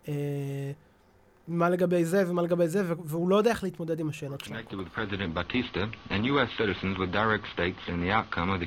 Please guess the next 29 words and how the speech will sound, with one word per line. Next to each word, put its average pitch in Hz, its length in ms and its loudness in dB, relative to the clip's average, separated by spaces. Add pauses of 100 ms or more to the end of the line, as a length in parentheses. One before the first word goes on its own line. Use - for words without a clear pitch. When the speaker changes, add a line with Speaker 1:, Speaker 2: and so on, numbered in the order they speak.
Speaker 2:
Cuban 107 240 0
situation. 82 580 -4 (800)
Tonight 139 360 2
we 110 60 2
have 117 180 2
with 98 120 0
us 104 140 0
a 90 40 0
representative 98 680 0
of 87 80 -2 (140)
probably 98 400 2
the 92 140 -2 (100)
most 107 120 -2 (120)
controversial 104 580 0 (100)
organization 87 600 -2
connected 107 340 -2
with 90 140 -2 (100)
Cuba 85 220 -2
in 92 160 -2
this 95 100 -6 (100)
country, - 300 -4 (680)
the 90 80 2
organization, 101 600 0 (420)
the 95 140 -2
Fair 131 160 2 (120)
Play 123 160 2 (100)
for 101 120 2
Cuba 92 380 0
Committee. 82 360 -2